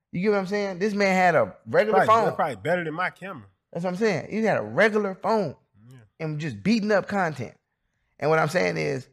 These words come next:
Speaker 1: you look at, you look back then, and then you look to now, then you look at the invoices that's being cashed. You look at the business opportunities that we got. We got a business opportunity with a fi-, with the financial department in U of H today.
Speaker 2: Yeah.
Speaker 1: What the fuck? What the fuck is that? You get what I'm saying? Like,
Speaker 2: Man, everybody in the city,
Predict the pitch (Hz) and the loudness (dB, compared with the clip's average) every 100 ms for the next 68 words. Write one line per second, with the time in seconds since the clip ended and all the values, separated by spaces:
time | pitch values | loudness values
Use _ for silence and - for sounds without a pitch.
0 | _ _ 139 160 160 147 - 170 175 156 | _ _ -6 -4 -2 -2 -2 -2 -2 0
1 | 151 147 139 190 170 147 151 156 156 147 | 2 2 2 -2 -2 -4 -4 -4 -4 -6
2 | - 147 180 165 139 151 151 151 135 127 | -8 -4 -2 -2 -8 -14 -16 -14 -12 -12
3 | 120 151 143 135 127 120 113 117 113 131 | -12 -10 -10 -8 -10 -12 -18 -18 -14 -6
4 | 120 85 110 131 120 110 110 139 147 127 | -4 -4 -8 -16 -16 -18 -10 -6 -6 -4
5 | 120 113 135 123 113 117 113 113 101 131 | -4 -6 -12 -12 -8 -8 -6 -4 -4 -2
6 | 139 101 98 131 143 143 131 131 147 143 | -4 -4 -4 -6 -4 -2 -2 -4 -14 -14
7 | 131 117 135 - 131 123 143 143 170 160 | -16 -4 -4 -4 -8 -10 -8 -8 -10 -16
8 | 135 117 135 143 156 _ _ _ _ 131 | -20 -6 -6 -6 -12 _ _ _ _ -10
9 | 147 165 185 233 226 - 113 - _ 107 | -6 -4 0 0 0 -4 -12 -12 _ -16
10 | 110 160 _ - 214 - 240 262 - 208 | -14 -14 _ -2 -2 2 0 0 -2 -2
11 | - 269 277 233 339 262 - _ 180 247 | 0 0 0 -4 -2 -2 -4 _ -6 -4
12 | 240 226 262 269 214 165 139 _ - 185 | -4 -4 -6 -4 -4 -4 -6 _ -12 -4
13 | 190 233 247 240 233 220 277 254 131 | -2 4 4 4 2 -4 -6 -6 -8